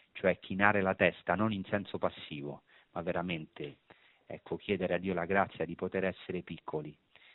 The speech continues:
di poter dare la nostra vita, di poter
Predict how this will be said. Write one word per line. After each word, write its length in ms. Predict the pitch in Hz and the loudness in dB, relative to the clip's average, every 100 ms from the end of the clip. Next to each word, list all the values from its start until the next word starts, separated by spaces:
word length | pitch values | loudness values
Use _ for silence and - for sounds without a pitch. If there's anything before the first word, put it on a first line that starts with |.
| - | -12
di 120 | 90 | -6
poter 380 | 90 87 87 82 | -4 -2 -4 4
dare 320 | 104 101 82 | 6 6 6
la 100 | 78 | -4
nostra 360 | 78 - - | -8 -10 -8
vita, 420 | 78 80 78 76 - - - - _ | -6 -6 -8 -10 -12 -20 -20 -20 _
di 160 | - 87 | -10 -4
poter 680 | 92 95 95 87 87 85 | -2 2 0 2 -2 -2